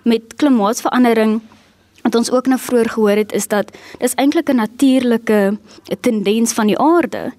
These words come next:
Maar ons menslike impak wat ons het, is nou besig om dit net eintlik dan vinniger te maak en te vererger, meer as wat die natuurlike siklus eintlik maar is.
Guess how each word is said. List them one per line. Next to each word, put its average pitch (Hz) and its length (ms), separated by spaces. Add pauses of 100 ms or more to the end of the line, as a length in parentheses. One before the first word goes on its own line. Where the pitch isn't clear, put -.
(520)
Maar 277 460 (340)
ons - 380 (300)
menslike 226 960
impak 214 380
wat 202 160
ons 202 140
het, 208 220
is - 120
nou 208 120
besig - 320
om 226 120
dit 208 140
net 220 180
eintlik 202 480
dan 185 280
vinniger 294 600
te 208 100
maak 185 300
en 196 180
te 202 100
vererger, 190 720 (440)
meer 254 640
as 202 500
wat 196 420
die 202 120
natuurlike 226 840
siklus 185 540
eintlik 185 440
maar - 280
is. - 320